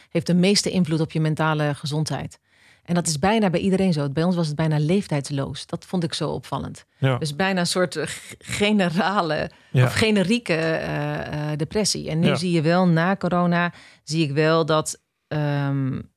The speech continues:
Speaker 1: jongeren minder snel, zoals nu zitten we dus weer in een soort, nou ja, is het een v-,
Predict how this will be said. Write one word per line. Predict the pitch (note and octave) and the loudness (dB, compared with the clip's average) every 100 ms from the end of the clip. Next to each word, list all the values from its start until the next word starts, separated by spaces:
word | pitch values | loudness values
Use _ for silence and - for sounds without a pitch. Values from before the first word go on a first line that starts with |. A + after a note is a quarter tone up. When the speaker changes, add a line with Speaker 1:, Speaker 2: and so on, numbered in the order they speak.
| _ | _
Speaker 1:
jongeren | D3 F3 G3 F3+ E3 | -2 2 4 4 4
minder | E3 G#3+ G#3+ G3+ | 4 4 4 2
snel, | - F3 G3 G#3+ | 0 0 0 0
zoals | D#3+ D#3 | 0 0
nu | F3 F#3+ D3+ | 2 2 0
zitten | E3 D3 | -4 -4
we | D3 | -4
dus | C#3 C#3 | -4 -4
weer | D3+ D#3+ D#3 | -2 0 0
in | D3+ | 0
een | C3+ | -2
soort, | C#3+ C#3 - - - | -4 -6 -8 -16 -8
nou | D3+ | -6
ja, | C#3 C3+ | -4 -4
is | D3+ | -6
het | C#3+ - | -8 -6
een | |
v-, | D3 | -6